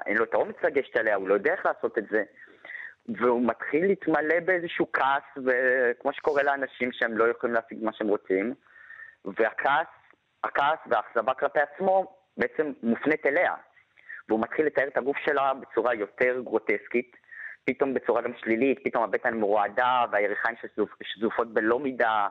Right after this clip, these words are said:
ופתאום מתחיל להיות שם משהו, כאילו, מגעיל, מגעיל בתיאור, שהיה בהתחלה מאוד מאוד רומנטי ויפה. אמ, ועד שזה בסוף מגיע למקום הזה, ל-, ל-, לשיא של ההחפצה, למקום הכי...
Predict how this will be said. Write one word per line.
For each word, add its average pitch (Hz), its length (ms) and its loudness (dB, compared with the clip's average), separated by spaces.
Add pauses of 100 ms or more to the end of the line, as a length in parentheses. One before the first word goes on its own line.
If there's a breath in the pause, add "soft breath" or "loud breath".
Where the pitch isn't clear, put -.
(400 loud breath)
ופתאום 156 440 -2 (140)
מתחיל 117 280 -2
להיות 147 100 0
שם 127 140 -6
משהו, 139 360 0 (1160 loud breath)
כאילו, 131 380 2 (260)
מגעיל, 110 400 -2
מגעיל 139 380 0
בתיאור, 131 460 0
שהיה 107 260 0
בהתחלה 123 280 -2
מאוד 120 260 0
מאוד 147 160 -2
רומנטי 104 400 -2
ויפה. 95 380 0 (960 loud breath)
אמ, 127 320 0 (280)
ועד 117 1200 0
שזה 135 220 -4
בסוף 110 420 0
מגיע 110 580 2 (680)
למקום 110 680 2
הזה, 107 480 2 (380)
ל-, 95 340 2
ל-, 98 40 4 (240)
לשיא 98 360 -2
של 180 180 0
ההחפצה, 101 560 -2
למקום 95 420 -2
הכי... 156 640 0